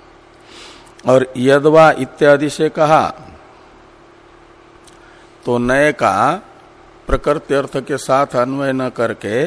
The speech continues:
प्रत्यार्थ के साथ यदि अन्वय करते हैं तो भी वह बताएगा बलवद अनिष्ट असाधनत्वे सति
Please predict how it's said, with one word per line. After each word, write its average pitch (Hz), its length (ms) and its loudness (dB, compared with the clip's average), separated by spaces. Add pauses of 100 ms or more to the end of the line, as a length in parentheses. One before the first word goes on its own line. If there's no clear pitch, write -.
(460)
प्रत्यार्थ 131 680 -2
के 123 180 -8
साथ 135 340 0
यदि 120 200 -4
अन्वय 104 380 -4
करते - 360 -14
हैं - 200 -12 (3000)
तो 156 220 4
भी 131 380 -2 (1300)
वह 131 280 2
बताएगा 120 920 0 (1600)
बलवद 139 760 2
अनिष्ट 135 440 -4 (440)
असाधनत्वे 135 1080 0
सति 135 580 -8